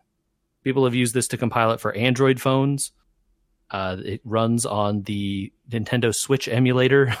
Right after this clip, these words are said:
<laughs> People have Super Mario sixty-four running on PlayStation two emulators,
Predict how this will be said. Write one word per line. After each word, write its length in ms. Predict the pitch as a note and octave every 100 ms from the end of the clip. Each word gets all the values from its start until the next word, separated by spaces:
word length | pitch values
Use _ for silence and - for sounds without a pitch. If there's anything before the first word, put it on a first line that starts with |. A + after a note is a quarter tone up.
| - - _
<laughs> 340 | _ _ _
People 200 | D3 D3
have 260 | C#3 C#3 C3+
Super 200 | D3 C#3
Mario 220 | C3+ C3+
sixty-four 560 | - C3+ C#3+ - C3
running 260 | A#2+ A#2+ B2+
on 140 | A2
PlayStation 560 | G2+ B2 A#2+ C3+ A#2 G2+
two 200 | - D#3
emulators, 640 | D3+ D#3 D#3 D3+ D3+ D3+